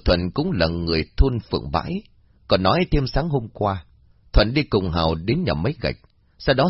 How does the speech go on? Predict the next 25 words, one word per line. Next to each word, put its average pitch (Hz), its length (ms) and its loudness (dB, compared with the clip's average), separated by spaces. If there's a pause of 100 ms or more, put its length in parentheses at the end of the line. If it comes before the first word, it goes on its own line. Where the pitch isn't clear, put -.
xin 131 200 -4
nghỉ 71 220 -2
rồi 80 240 -4
cùng 76 180 -4
Hào 65 260 -6 (100)
quay 87 160 -4
về. 62 260 -4 (1400)
Việc 117 240 2
cả 101 120 4
Hào 92 320 2
và 92 180 4
Thuận 85 340 2
cùng 85 240 -2
biến 123 220 -2
mất 196 140 -4 (280)
khiến 175 360 0
cho 156 100 0
mọi 85 360 2
chuyện 80 320 -2
càng 80 160 -2
lúc 139 180 -2 (100)
càng 76 300 -2
trở 80 120 -2
nên 92 240 -4
rối 101 180 -4